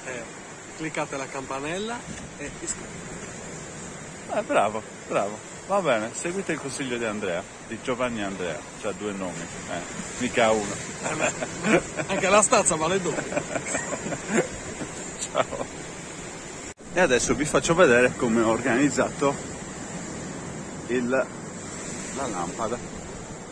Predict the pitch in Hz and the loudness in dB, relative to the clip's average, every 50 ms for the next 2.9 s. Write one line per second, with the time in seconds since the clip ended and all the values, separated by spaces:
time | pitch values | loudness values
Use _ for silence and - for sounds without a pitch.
0 | - - 143 160 143 127 - - - - - - - - - - - 160 165 - | -8 -4 0 0 0 0 -2 -8 -12 -14 -14 -14 -12 -12 -10 -6 -4 -4 -2 0
1 | - 127 107 101 104 - 143 143 151 - - - - - - - - - - - | 2 2 2 2 2 0 -2 -2 -2 -4 -8 -10 -10 -10 -10 -10 -10 -8 -6 -4
2 | - 156 151 - 156 151 147 147 147 147 147 143 123 98 87 82 85 104 | -4 -4 -4 -2 -2 -2 0 0 2 2 2 2 2 0 -2 -4 -4 -6